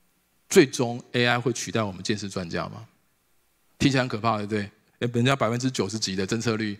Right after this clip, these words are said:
还不用那个吃便当，然后也没有脾气，端午节也可以工作。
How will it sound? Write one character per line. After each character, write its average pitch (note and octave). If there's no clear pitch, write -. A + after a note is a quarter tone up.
还 A#2+
不 B2+
用 B2+
那 B2+
个 A#2
吃 -
便 B2+
当， A2
然 G#2+
后 A#2+
也 A2
没 A#2
有 C3
脾 A2+
气， A#2
端 D3+
午 C#3
节 A#2+
也 G#2+
可 C3
以 C3
工 B2+
作。 A#2